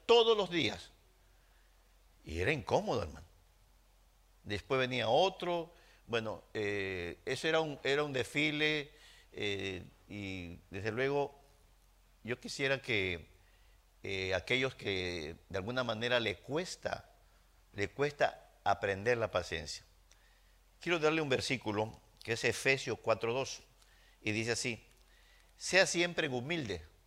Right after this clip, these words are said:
Mire, "sean siempre humildes y amables". Sean pacientes unos con otros. Unos con otros.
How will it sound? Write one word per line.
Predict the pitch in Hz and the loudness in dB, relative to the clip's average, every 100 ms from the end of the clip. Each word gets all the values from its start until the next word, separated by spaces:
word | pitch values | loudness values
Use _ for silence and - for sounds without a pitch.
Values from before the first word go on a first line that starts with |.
| - | -12
Mire, | 98 76 | -10 -6
"sean | - 127 151 131 | 2 4 4 2
siempre | - 143 143 147 143 - | -2 -2 -2 -4 -6 -6
humildes | 98 87 107 104 82 67 - - - - - - - - - - | -8 -4 0 0 -2 -4 -6 -8 -14 -20 -20 -20 -20 -20 -20 -10
y | 101 | -4
amables". | 92 90 104 117 120 98 82 76 - - - - - - - - - - - - - - | -2 0 4 6 4 0 -4 -6 -8 -8 -8 -12 -16 -20 -20 -20 -20 -20 -20 -20 -20 -12
Sean | - 156 170 190 170 | -2 4 6 6 4
pacientes | - 135 - - 180 190 175 160 - 104 82 - - - - - - - - - - - - - _ - | 6 6 4 -2 0 0 -2 -6 -2 -2 -2 -6 -6 -8 -10 -12 -16 -20 -20 -20 -20 -20 -20 -20 _ 0
unos | 190 240 247 214 214 - | 2 2 2 0 -2 -2
con | - 185 180 | -4 -2 0
otros. | 214 208 208 135 110 92 85 - - - - - - - - - - - - - 240 - - - - - | -2 -2 -4 -4 -4 -6 -8 -14 -18 -20 -20 -20 -20 -20 -20 -20 -20 -20 -20 -20 -20 -18 -20 -20 -20 0
Unos | 165 220 233 226 226 - | 4 6 4 4 0 -2
con | - 202 | -6 -2
otros. | 202 220 220 - 127 117 92 87 | 0 0 0 -4 -2 0 0 -4